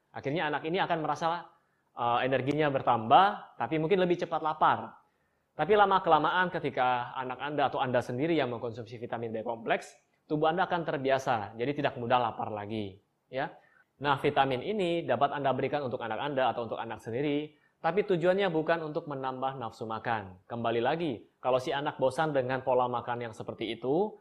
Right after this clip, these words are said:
pasti anak Anda tidak akan mau makan, ya. Jadi dampingi anak Anda, makan bersama mereka, dan saya yakin anak Anda akan menuruti Anda. Karena ada pepatah yang mengatakan tadi,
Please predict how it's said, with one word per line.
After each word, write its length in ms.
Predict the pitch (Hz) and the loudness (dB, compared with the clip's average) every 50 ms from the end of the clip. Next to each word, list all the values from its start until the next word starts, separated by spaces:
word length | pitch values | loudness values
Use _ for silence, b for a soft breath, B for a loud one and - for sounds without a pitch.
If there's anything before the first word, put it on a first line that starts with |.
| B B B B | B B B B
pasti 240 | - 147 - 196 | -6 -4 -2 -2
anak 240 | 160 156 160 151 - | -2 0 -2 -2 -4
Anda 160 | 151 156 165 | -4 -4 -4
tidak 240 | 160 160 143 135 - 131 127 | -2 0 0 0 0 -2 -4
akan 220 | - 131 127 127 120 | -6 -8 -8 -8 -8
mau 100 | 120 120 120 | -8 -6 -6
makan, 420 | 120 117 - 135 120 104 95 90 92 - _ | -6 -2 0 0 0 0 -4 -12 -16 -18 _
ya. 240 | - 123 147 180 175 - b b b b _ | -8 -6 -6 -6 -8 -12 b b b b _
Jadi 160 | - 151 190 196 | -2 0 2 4
dampingi 460 | 156 156 151 139 175 165 175 175 160 | 4 4 4 2 0 0 0 0 -2
anak 180 | 160 160 156 156 160 | -2 -4 -4 -4 -6
Anda, 400 | 156 151 151 156 156 151 160 156 | -4 0 0 0 0 0 -2 -4
makan 380 | 147 135 127 123 - 139 135 127 | -4 -4 -2 -2 -2 -2 -2 -2
bersama 320 | 131 123 139 131 131 131 | -4 -4 -6 -6 -6 -4
mereka, 640 | 127 127 127 127 127 131 131 131 127 127 131 131 - _ _ _ _ _ _ _ _ _ _ _ _ _ _ | -4 -4 -4 -4 -2 -2 -2 0 0 -2 -4 -8 -14 _ _ _ _ _ _ _ _ _ _ _ _ _ _
dan 400 | - 120 127 135 135 135 135 139 - _ _ _ _ _ - | 0 0 0 0 0 -4 -8 -14 -20 _ _ _ _ _ -6
saya 240 | - 127 127 131 131 | -2 2 2 2 4
yakin 380 | 131 165 175 196 208 208 196 - | 4 4 4 4 2 0 -4 -6
anak 240 | 135 135 135 139 | -4 -4 -4 -4
Anda 360 | 135 139 143 143 156 160 143 139 | -4 -4 -2 0 0 0 0 0
akan 200 | 127 143 135 135 | 0 -2 -2 -2
menuruti 360 | 131 127 123 120 117 - 131 - | -4 -4 -4 -4 -4 -4 -4 -4
Anda. 480 | 113 113 110 113 107 95 92 95 - - _ _ _ _ _ _ | -4 0 0 0 0 0 -4 -8 -14 -20 _ _ _ _ _ _
Karena 560 | - 110 110 127 160 175 175 180 185 180 180 - _ _ _ - | -4 -2 0 2 4 4 4 2 0 -4 -10 -16 _ _ _ -6
ada 100 | 117 117 113 | -4 -2 -2
pepatah 240 | 127 113 120 120 131 | 0 -2 0 -2 -2
yang 160 | 127 127 120 | -2 -2 -4
mengatakan 240 | 120 113 127 123 120 | -4 -4 -4 -4 -2
tadi, 400 | 120 127 131 147 147 151 156 | -2 0 0 2 0 0 -2